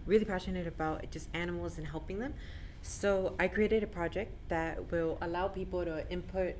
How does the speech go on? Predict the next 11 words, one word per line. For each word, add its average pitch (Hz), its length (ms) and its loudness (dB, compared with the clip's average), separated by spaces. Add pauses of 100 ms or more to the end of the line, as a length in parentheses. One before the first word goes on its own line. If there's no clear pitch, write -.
(460)
um, 165 280 -2 (220)
and 160 240 -4
sightings 180 400 2
they 165 140 0
see 170 240 -4
about, 151 360 -4
like, 147 140 -8
stray 165 220 -2
animals, 226 500 2
lost 151 280 -6
pets. - 440 -6